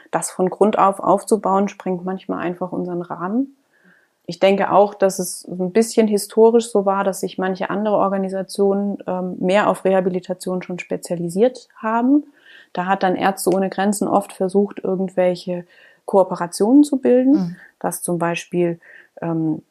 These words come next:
Speaker 1: Handicap International sich um die Amputationen und die Prothesenversorgung gekümmert hat. Und da gibt es aber dann doch auch immer wieder Schnittstellen, die manchmal die Behandlung nicht optimal laufen lassen oder deutlich auch verzögern. Also da muss man immer schauen,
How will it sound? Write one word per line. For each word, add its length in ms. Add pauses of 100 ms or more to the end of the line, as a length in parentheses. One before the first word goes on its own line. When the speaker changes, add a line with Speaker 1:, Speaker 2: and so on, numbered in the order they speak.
(140)
Speaker 1:
Handicap 440
International 680
sich 220
um 240
die 240
Amputationen 760
und 240
die 60
Prothesenversorgung 960
gekümmert 520
hat. 200 (460)
Und 300
da 80
gibt 200
es 120
aber 160
dann 120
doch 140
auch 160
immer 220
wieder 180
Schnittstellen, 800
die 160
manchmal 840
die 240
Behandlung 640
nicht 340
optimal 540
laufen 340
lassen 280
oder 240
deutlich 400
auch 120
verzögern. 720
Also 360 (260)
da 80
muss 220
man 140
immer 180
schauen, 440